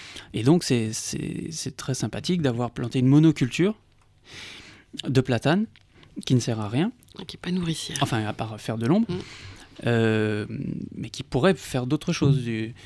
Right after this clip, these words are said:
Speaker 1: du, du combustible, du, des, de, avec du bois, des, des fruits, des, des choses très intéressantes.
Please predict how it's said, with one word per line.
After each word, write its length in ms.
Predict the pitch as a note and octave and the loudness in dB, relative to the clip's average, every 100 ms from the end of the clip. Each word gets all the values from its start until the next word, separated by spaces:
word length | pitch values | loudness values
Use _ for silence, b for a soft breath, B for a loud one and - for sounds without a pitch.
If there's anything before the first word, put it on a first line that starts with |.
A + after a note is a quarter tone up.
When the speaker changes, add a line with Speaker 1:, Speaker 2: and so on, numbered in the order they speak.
| B B - - - | B B -20 -20 -16
Speaker 1:
du, 420 | A3 D3 B2+ A2 | -12 -8 -6 -6
du 120 | B2 | -8
combustible, 760 | - A2+ A#2 - - C3 C#3+ C#3 | -10 -10 -10 -10 -2 0 0 -4
du, 260 | C3 A2+ | -6 -6
des, 260 | A#2 A#2+ A#2+ - b b b b - | -6 -8 -10 -16 b b b b -16
de, 320 | - A#2 A2 G#2+ F#2+ B2+ D3+ | -10 -8 -8 -8 -10 -10 -10
avec 260 | B2+ A#2+ - | -10 -10 -8
du 100 | B2 | -6
bois, 520 | A#2 A#2+ C3 C#3 C#3 | -2 2 2 4 2
des, 200 | A#2 A2+ | 0 -4
des 100 | A2 | -4
fruits, 420 | - - D3 E3 | -8 -4 0 0
des, 220 | C#3+ B2 - | -2 -6 -8
des 100 | C3 | -6
choses 220 | - C3+ | -4 -4
très 180 | - A#2+ | -2 -2
intéressantes. 480 | A#2+ - A2+ - | -2 -4 -8 -10